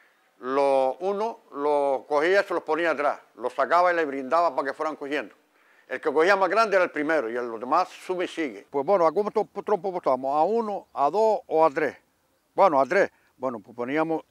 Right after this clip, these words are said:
hacíamos una redondita dentro de, de la circunferencia, poníamos acá unos tres trompos y entonces yo, como era el primero, cogía mi trompo,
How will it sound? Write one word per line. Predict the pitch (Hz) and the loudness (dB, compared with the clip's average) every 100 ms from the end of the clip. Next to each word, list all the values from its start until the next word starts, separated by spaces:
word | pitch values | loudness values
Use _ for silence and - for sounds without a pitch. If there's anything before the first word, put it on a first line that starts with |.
| _ | _
hacíamos | 123 120 165 165 | -2 0 0 0
una | 160 | 0
redondita | 160 160 151 165 156 | 0 -2 -4 -2 0
dentro | 156 147 156 156 | 0 -2 -2 0
de, | 156 151 143 | 2 0 -2
de | 131 | 0
la | 156 | 0
circunferencia, | 151 147 170 175 190 226 220 240 - _ _ _ | 0 -6 -6 0 2 0 -2 -10 -12 _ _ _
poníamos | - 139 156 156 143 | -6 -2 -2 -2 -2
acá | 147 | -2
unos | 160 143 | -4 -4
tres | 175 | -4
trompos | - 208 214 247 247 _ _ _ _ | -2 -4 -2 -8 -10 _ _ _ _
y | - | -10
entonces | 117 170 151 117 101 | -4 -2 -2 -4 -10
yo, | 127 143 | -2 0
como | 127 127 165 | 0 0 2
era | |
el | 196 | 2
primero, | - 180 208 240 294 _ _ _ _ _ _ _ 960 _ _ _ _ _ _ _ _ | 0 0 2 2 0 _ _ _ _ _ _ _ _ _ _ _ _ _ _ _ _
cogía | - 143 151 208 | -4 -2 2 2
mi | 190 | 0
trompo, | 143 196 233 220 - 302 | -2 2 2 0 -12 -14